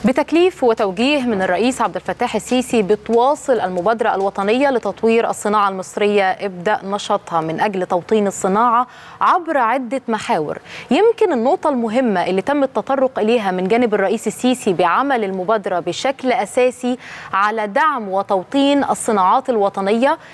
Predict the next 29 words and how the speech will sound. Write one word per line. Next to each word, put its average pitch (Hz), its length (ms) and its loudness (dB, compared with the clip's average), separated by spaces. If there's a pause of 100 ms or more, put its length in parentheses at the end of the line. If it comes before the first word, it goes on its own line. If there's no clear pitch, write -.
للاعتماد 214 560 0
على 196 300 0
المنتج 190 420 -6
المحلي 247 580 0
وتقليل 240 720 0
الواردات، 185 640 2 (400)
بيتسق 277 680 0
ده 277 220 2
مع 262 220 0
سياسة 262 540 0
الدولة 196 480 -2 (280)
في 247 140 0
توطين 247 460 0
الصناعة 214 640 0
والاعتماد 214 680 0
على 214 340 -2
المنتجات 196 640 -2
المحلية. 175 680 -2 (280)
ده 247 280 2
اللي 202 120 -8
هنتكلم 196 500 -4
عنه 277 320 0
بشكل 240 460 -2
أكثر 247 460 -2
تفصيلاً 208 580 -4
مع 156 240 -4
ضيفنا 208 260 -2
في - 100 -10
الاستوديو 240 520 0